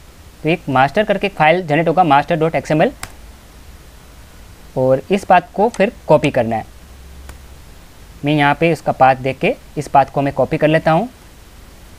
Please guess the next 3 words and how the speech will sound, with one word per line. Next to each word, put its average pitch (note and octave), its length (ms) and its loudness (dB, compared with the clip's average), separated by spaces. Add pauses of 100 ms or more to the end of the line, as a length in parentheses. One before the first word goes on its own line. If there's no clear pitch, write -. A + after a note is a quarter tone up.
(2500)
और C3 200 0
जो B2+ 200 -4
मेरी F#3 300 0